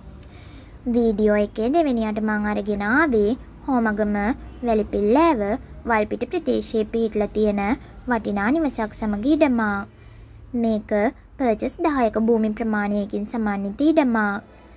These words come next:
ඉඩමේ තියෙන නිවස ගැන කියනවා නම්, නිවස නිදන කාමර තුනක්, නාන කාමර දෙකක්, සාලය, මුළු තැන් ගේ කියන කොටස් වලින් සමන්විතයි.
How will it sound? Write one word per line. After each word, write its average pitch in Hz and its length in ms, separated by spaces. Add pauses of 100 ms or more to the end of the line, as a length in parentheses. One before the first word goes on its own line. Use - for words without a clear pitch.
(320)
ඉඩමේ 214 340
තියෙන 214 240
නිවස 302 300
ගැන 208 280
කියනවා 208 420
නම්, 196 260 (380)
නිවස 226 340
නිදන 277 380
කාමර 220 380
තුනක්, 214 460 (680)
නාන 240 320
කාමර 214 420
දෙකක්, 233 280 (440)
සාලය, 214 800 (220)
මුළු 233 240
තැන් 226 260
ගේ 294 180
කියන 220 260
කොටස් 220 360
වලින් 208 240
සමන්විතයි. 247 920